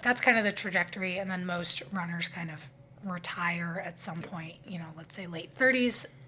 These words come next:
Speaker 1: A lot of them will go into coaching or something else. Um,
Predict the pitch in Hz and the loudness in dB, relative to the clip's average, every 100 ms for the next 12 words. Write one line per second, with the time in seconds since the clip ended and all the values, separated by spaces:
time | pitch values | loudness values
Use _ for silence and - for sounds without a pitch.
0 | - 233 214 208 208 202 196 185 175 - | -2 2 2 2 2 2 0 -2 -4 -4
1 | - 233 - 190 180 196 165 170 175 156 | -2 0 0 0 -2 -6 -6 -6 -10 -10
2 | 156 - - - - - - 180 | -10 -10 -10 -12 -14 -18 -12 -10